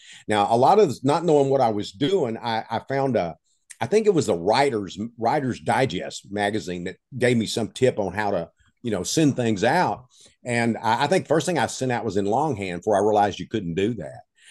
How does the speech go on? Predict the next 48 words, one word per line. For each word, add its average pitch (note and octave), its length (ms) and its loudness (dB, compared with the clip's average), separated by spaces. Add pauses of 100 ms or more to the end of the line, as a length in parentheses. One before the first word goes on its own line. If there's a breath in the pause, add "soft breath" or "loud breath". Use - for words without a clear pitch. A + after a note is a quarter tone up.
(220 loud breath)
And A#2+ 320 2
then D#3 440 4
my A2+ 300 2
wife D3 420 0
had C3 160 -2
a G#2+ 40 -4
typewriter. G#2 760 -2
She A#2+ 140 -6
used A#2+ 180 -6
to - 80 -18
say, A#2 180 0
"I G2+ 80 2
married G#2+ 320 -2
her F#2+ 80 -4
for F#2 220 -2
a - 40 -6
typewriter." F2+ 640 -4
She A#2 220 -6
had B2 160 0
a, F2 160 0 (320 soft breath)
a G#2 80 -2
manual G#2+ 880 0
Montgomery A#2 480 0
Ward's A2+ 380 -2
typewriter. F#2 720 -4 (200 soft breath)
You E3+ 140 0
know, D3+ 120 4
we F3 200 4
had, D3 180 2
back C3+ 220 0
then E3 160 -2
we A#2 140 -2
had G#2 140 -2
the F2 100 -10
paper D3+ 360 -2
you C#3 160 -4
put C#3 180 0
in, B2+ 280 -2
you G#2 80 -8
put A#2+ 180 -6
in G2+ 100 -4
the E2 80 -12
carbons, C3+ 540 2
you've, F#2+ 160 -6 (340 loud breath)
you've G2+ 200 0
got, A2+ 360 4
uh, F2+ 160 2
ribbons C3 720 2